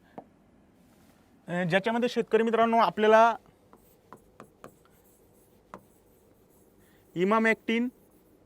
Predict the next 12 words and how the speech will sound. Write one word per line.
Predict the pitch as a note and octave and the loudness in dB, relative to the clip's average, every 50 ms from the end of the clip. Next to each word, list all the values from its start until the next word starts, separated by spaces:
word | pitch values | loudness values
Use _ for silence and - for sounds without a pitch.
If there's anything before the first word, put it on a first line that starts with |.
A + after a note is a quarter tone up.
| _ - - - _ - - _ _ _ _ _ _ _ _ _ _ _ - - _ _ _ _ _ _ _ _ _ _ _ _ _ _ _ _ _ _ _ _ _ _ _ _ _ _ _ _ _ _ _ _ _ _ _ _ _ _ _ _ _ _ _ _ - - _ - | _ -20 -20 -20 _ -20 -20 _ _ _ _ _ _ _ _ _ _ _ -20 -20 _ _ _ _ _ _ _ _ _ _ _ _ _ _ _ _ _ _ _ _ _ _ _ _ _ _ _ _ _ _ _ _ _ _ _ _ _ _ _ _ _ _ _ _ -20 -20 _ -4
बेन्झोएट | D3+ F#3 G3+ G3+ F3+ G#3 G#3+ G3+ E3+ - - - - _ _ _ _ _ | -2 -2 0 2 2 4 4 4 2 0 -6 -14 -20 _ _ _ _ _
पाच | - F3+ F#3+ G#3 - - - - - _ _ | 2 4 4 4 2 0 -8 -20 -20 _ _
पर्सेंट | - G3 G3 - - G3+ G3 G3 - - - _ - - | -6 -6 -4 -4 -4 -4 -4 -6 -8 -12 -18 _ -16 -10
एस | F3 E3 F3+ G3 G3+ - - _ - D3+ | -6 -2 -2 -2 -2 -4 -8 _ -10 -4
जी | C#3+ F3+ F#3 D#3 - - _ _ _ _ _ _ - | -2 -2 -2 -2 -4 -8 _ _ _ _ _ _ -4
या | D3 F3+ G#3 A3+ | 4 6 6 6
स्वरूपातलं | A3+ - A3 G3+ G3+ - G3+ G3 - - G#3 G#3+ G#3+ F#3 - | 6 4 2 2 2 2 0 0 0 -2 -2 0 0 -2 -2
हा | - - F#3 G#3+ | 4 6 6 8
घटक | G#3 G3+ F3+ G#3 F#3 G3 | 8 6 2 2 2 2
असलेलं | G3 - - A3 G#3 F#3+ C#3 - - - - - _ _ - | 2 2 2 2 4 4 4 2 -2 -8 -20 -20 _ _ -2
कोणत्याही | G3 G3+ G#3 F#3+ - A3+ A#3+ B3 | -2 0 0 2 2 2 2 4
कंपनीचं | A3+ A3+ A3 G#3 - A3 G#3+ A3 G#3+ - A3+ A3+ | 2 2 0 2 2 0 0 0 0 -2 -2 -2